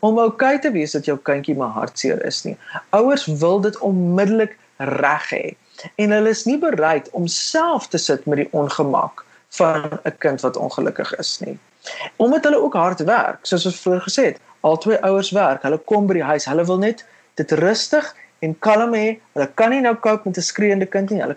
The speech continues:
kan nie nou cope om vir die kind 'n les te leer oor A, B of C nie. Ons is almal moeg. Kalmeer net, sit net voor die T V, vat net die iPad, wees net rustig, los my net uit.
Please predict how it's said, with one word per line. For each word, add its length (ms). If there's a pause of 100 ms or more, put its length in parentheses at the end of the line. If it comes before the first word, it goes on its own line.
kan 160
nie 120
nou 220
cope 320 (180)
om 100
vir 80
die 100
kind 240
'n 100
les 300
te 100
leer 340
oor 200
A, 180
B 160
of 120
C 340
nie. 220 (200)
Ons 140
is 120
almal 240
moeg. 420 (280)
Kalmeer 480
net, 220
sit 200
net 180
voor 100
die 180
T 200
V, 240
vat 220
net 100
die 280
iPad, 320 (280)
wees 240
net 160
rustig, 460
los 220
my 80
net 180
uit. 320